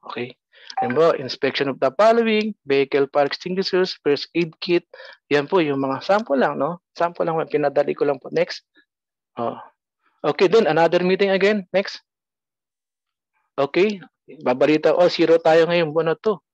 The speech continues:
Okay, panalo. Okay, next. Di ba? So, babasahin mo ulit yung minutes of the meeting. Next. Okay, next. Okay, next.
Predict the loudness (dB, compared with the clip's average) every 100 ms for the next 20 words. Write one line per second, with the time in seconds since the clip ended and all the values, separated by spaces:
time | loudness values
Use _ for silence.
0 | _ -2 0 0 -2 -8 _ _ _ _
1 | _ -4 0 4 2 2 0 -2 _ -4
2 | -2 0 -2 -2 -8 -16 _ _ _ _
3 | _ _ _ _ _ _ 0 0 0 -4
4 | -18 _ _ _ -14 -6 0 2 2 2
5 | 2 2 2 2 0 -2 -4 -4 0 0
6 | 0 0 0 0 -6 _ -2 -2 -8 -20
7 | _ -20 _ _ _ _ _ _ _ _
8 | _ _ -8 -2 -2 -4 _ _ _ _
9 | -6 -6 -14 _ _ _ _ _ _ _
10 | _ _ _ _ _ _ -4 0 0 0
11 | -2 -2 -2 -8